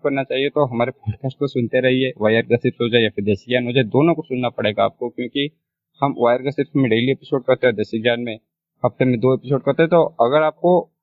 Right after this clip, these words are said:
इंडस्ट्री में सर्वाइव करना है, क्योंकि हमेशा बोला जाता है कि survival of the fittest, तो अगर आपको सर्वाइव करना है इस दुनिया में, तो एजुकेट करता रहना पड़ेगा, इम्प्रूव करता रहना पड़ेगा।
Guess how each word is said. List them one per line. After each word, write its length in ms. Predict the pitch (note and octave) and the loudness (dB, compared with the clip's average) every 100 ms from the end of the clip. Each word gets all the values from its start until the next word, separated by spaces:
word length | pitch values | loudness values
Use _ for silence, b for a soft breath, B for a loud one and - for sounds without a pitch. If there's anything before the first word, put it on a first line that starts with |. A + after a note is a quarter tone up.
| _ _ | _ _
इंडस्ट्री 380 | C3 C3 D3 D#3+ | 0 2 0 0
में 80 | D#3+ | -2
सर्वाइव 440 | - A#2 A#2 D#3+ - | -2 -4 0 -2 0
करना 180 | B2+ G#2 | -2 -2
है, 60 | |
क्योंकि 300 | C3 C3 D3+ - - | -6 -6 -6 -8 -6
हमेशा 300 | A#2+ C#3+ D3 | -4 -2 -2
बोला 220 | B2+ B2 | -2 -6
जाता 140 | A#2+ B2+ | -4 -6
है 60 | |
कि 120 | B2 - | -6 -6
survival 420 | A#2 A2+ C#3 C#3+ | -4 -2 -2 0
of 120 | C3+ | -2
the 120 | A2+ | -2
fittest, 480 | B2+ - A#2+ G2 F2+ _ _ _ _ _ | -4 -4 -8 -8 -10 _ _ _ _ _
तो 60 | - | -4
अगर 160 | C3 D#3+ | -2 -4
आपको 240 | D#3 F3 | -4 -8
सर्वाइव 380 | - A2+ D#3 E3 D#3+ | -6 -4 -2 0 0
करना 180 | D3+ | -2
है 40 | C#3 | -4
इस 60 | |
दुनिया 300 | - B2 B2+ | -8 -8 -6
में, 160 | C3 D3 | -6 -8
तो 360 | - C3 C3+ - | -6 -4 -4 -4
एजुकेट 340 | A#2+ B2+ E3+ - | -8 -4 -4 -4
करता 300 | B2+ - A#2+ | -8 -6 -6
रहना 180 | A#2 A#2 | -6 -6
पड़ेगा, 340 | A#2 A#2 A2+ | -6 -4 -4
इम्प्रूव 240 | G#2+ C3 B2 | -4 -6 -8
करता 240 | A#2+ - G#2 | -8 -8 -10
रहना 180 | G2+ G2+ | -8 -10
पड़ेगा। 360 | F#2+ G2+ A#2 | -10 -10 -8